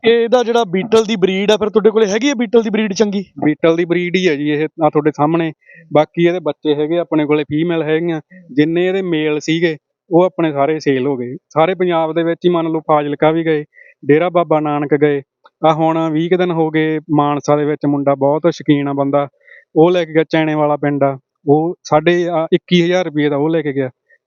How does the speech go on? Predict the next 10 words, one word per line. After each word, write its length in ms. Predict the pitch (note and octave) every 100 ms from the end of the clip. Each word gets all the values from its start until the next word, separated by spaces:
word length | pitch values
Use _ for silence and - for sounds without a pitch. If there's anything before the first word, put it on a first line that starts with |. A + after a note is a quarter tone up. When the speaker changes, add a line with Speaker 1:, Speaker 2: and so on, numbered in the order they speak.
| -
Speaker 2:
ਸੀਗਾ, 300 | D3+ E3 E3+
ਉਹ 340 | D#3 D#3+ F3+ - -
ਚਾਰ 280 | E3 D#3+ D#3
ਮਹੀਨਿਆਂ 260 | F3+ D#3+
ਦਾ 80 | C#3+
ਬੱਚਾ, 340 | C3+ - C3 A#2+ -
ਚਾ-, 200 | D3 D#3
ਪੰਜ 220 | E3 D#3+ D#3
ਮਹੀਨਿਆਂ 280 | F3 D3
ਦਾ। 120 | B2